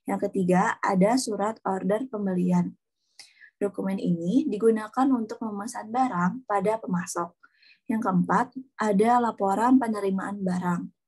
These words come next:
Dokumen yang dibuat, eh, sebagai fungsi penerimaan bahwa barang yang diterima itu telah sesuai. Kemudian, yang kelima, ada surat perubahan order.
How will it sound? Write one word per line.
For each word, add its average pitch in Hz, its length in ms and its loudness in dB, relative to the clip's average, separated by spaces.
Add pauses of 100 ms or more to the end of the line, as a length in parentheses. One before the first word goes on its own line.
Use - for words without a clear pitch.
(1080)
Dokumen 220 480 -2
yang 220 240 -4
dibuat, 196 560 2 (560)
eh, 196 240 -2
sebagai 196 400 0
fungsi 214 480 -2
penerimaan 202 800 2
bahwa 190 480 0
barang 196 480 0
yang 240 160 4
diterima 190 480 -2
itu 185 320 -6
telah 196 240 -4
sesuai. 180 640 -2 (480)
Kemudian, 196 640 4 (240)
yang 226 160 0
kelima, 233 560 0
ada 196 400 0
surat 226 400 -4
perubahan 190 400 -2
order. 180 560 -2